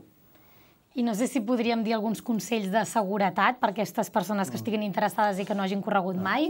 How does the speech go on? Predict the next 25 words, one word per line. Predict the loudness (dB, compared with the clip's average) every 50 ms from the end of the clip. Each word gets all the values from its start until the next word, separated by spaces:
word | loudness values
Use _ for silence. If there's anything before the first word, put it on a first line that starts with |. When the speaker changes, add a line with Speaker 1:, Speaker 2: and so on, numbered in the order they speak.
| -2 -4 -2
Speaker 2:
Evidentment | 0 2 2 4 4 4 4
és | 4 4
obligatori | 4 6 6 6 6 4 4 2
el | 4
casc, | 6 6 6 6 4 0 -6 -16 -20 -20 _ _ _ _ _ _ _ _
que | 2 4
la | 4 4
gent | 4 2 2
que | 2 2
no | 2
en | 2 2
tingui | 2 2 4 6 4 4
el | 4 2 -2 0
kàrting | 0 0 0 0 0 -2 -2
el | -2 2
posa, | 4 4 4 6 4 2 2 0
o | -4
sigui | -4 -2 -2 -2 0
que | -2 -4 -4
si | -2 -2
no | -2 0 -2
en | 0
tens | 0 0 0 0 -2 -6 -10 -12 -14 -6
te'l | -4 -4 -4
posem. | -2 0 2 4 4 4 4 2 0